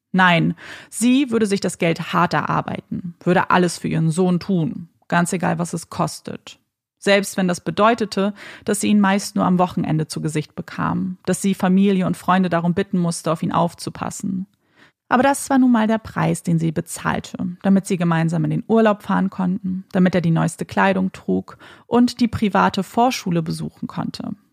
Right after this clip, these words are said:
Das war ihr unglaublich wichtig, denn Timmy sollte es an nichts fehlen.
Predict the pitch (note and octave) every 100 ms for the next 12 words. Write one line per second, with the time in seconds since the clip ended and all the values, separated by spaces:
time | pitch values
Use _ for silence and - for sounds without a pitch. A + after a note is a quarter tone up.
0 | _ _ - F3 F3 - E3+ E3 E3+ F#3
1 | F3 F3 E3 F#3 - E3 - - F#3 -
2 | - _ _ - F#3+ - G#3 G3+ G#3 G3
3 | F3+ F#3+ F#3 F#3+ F3+ D3 - - - -
4 | D#3 C#3+ - F3+